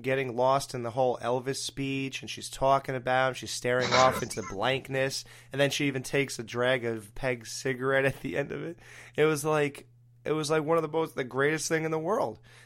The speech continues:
Speaker 1: It's, it's like her version of Al's great description to Steve about Al's mother-in-law when he was holding the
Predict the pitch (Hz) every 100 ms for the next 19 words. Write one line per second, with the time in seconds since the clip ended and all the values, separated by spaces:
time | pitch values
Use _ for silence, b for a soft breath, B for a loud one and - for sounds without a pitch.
0 | b 135 139 - - 139 143 147 139 123
1 | 135 170 143 131 127 b b b 123 135
2 | 135 127 135 127 123 117 - b b _
3 | - 127 139 135 - 139 135 131 - 143
4 | 139 - 139 127 131 - - 135 135 135
5 | 117 127 120 127 127 123 131 135 131 139
6 | 170 131 101 82 90 - - _ - 117
7 | 117 113 131 127 120